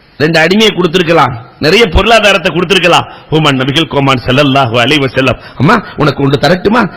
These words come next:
"சொல்லுங்கள் வாப்பா." "சுப்ஹானல்லாஹ் முப்பத்தி மூணு தடவை ஓதிக்கம்மா, அல்ஹம்துலில்லாஹ் முப்பத்தி மூணு தடவை ஓதிக்கம்மா, அல்லாஹு அக்பர் முப்பத்தி நாலு தடவை ஓதிக்கம்மா." ஓதினார்கள், ஆற்றல் கிடைத்தது. யுகவ்வில் கல்ப்.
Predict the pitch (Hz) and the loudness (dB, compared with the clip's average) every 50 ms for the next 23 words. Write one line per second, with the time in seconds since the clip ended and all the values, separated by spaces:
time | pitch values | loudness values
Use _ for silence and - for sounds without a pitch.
0 | - - - 151 156 302 311 302 294 214 165 147 139 - 147 151 196 220 - - | -18 -6 -2 0 2 2 2 0 0 0 0 0 0 0 0 -2 -2 -2 -4 -8
1 | - - - 156 156 214 220 214 - 175 151 139 131 131 135 175 165 139 139 123 | -16 -6 -4 0 0 2 2 2 0 0 0 2 0 0 0 -2 0 0 2 2
2 | 127 135 127 139 160 175 131 123 143 147 131 - 127 120 110 110 120 - - - | 2 2 2 2 2 2 2 2 2 0 2 0 0 0 2 0 0 -2 -4 -6
3 | - - - - 147 139 160 269 294 254 202 160 151 139 139 131 120 139 - 170 | -12 -12 -4 0 0 2 2 2 0 0 0 0 0 0 0 -2 0 -2 0 0
4 | 156 156 156 143 135 139 208 202 151 135 170 175 165 - 135 127 135 180 262 285 | 2 2 2 2 2 2 4 2 4 4 2 2 0 -2 -2 0 2 2 0 0
5 | - - 233 - 151 139 - 254 269 202 226 202 170 170 180 160 139 139 - 226 | -2 -6 -4 -2 -2 0 2 0 0 0 -2 -4 -2 -2 -4 -4 -2 -2 -2 0
6 | 196 202 185 170 160 156 139 147 208 220 175 131 160 190 190 - - 147 139 160 | 0 0 0 0 0 0 2 2 2 2 4 2 2 0 0 0 0 0 2 2
7 | 233 269 - - - - - - - 156 220 269 311 320 320 311 302 302 311 285 | 2 2 0 -2 -12 -18 -8 -2 2 4 6 6 6 6 6 6 4 4 6 6
8 | 285 269 247 - 269 247 196 - - 139 - - - 226 262 - - - - 233 | 4 4 4 4 4 4 4 2 0 -4 -2 2 2 2 2 2 -2 0 0 2
9 | 214 208 - 202 214 226 233 240 226 226 202 190 196 185 170 156 - - - 269 | 2 2 2 0 2 2 2 0 0 0 0 2 2 2 2 2 0 -2 0 2
10 | 311 330 - - - 330 294 302 302 285 - - - - 320 359 415 370 320 | 2 2 4 4 4 4 2 2 2 0 0 2 2 4 4 4 2 0 -4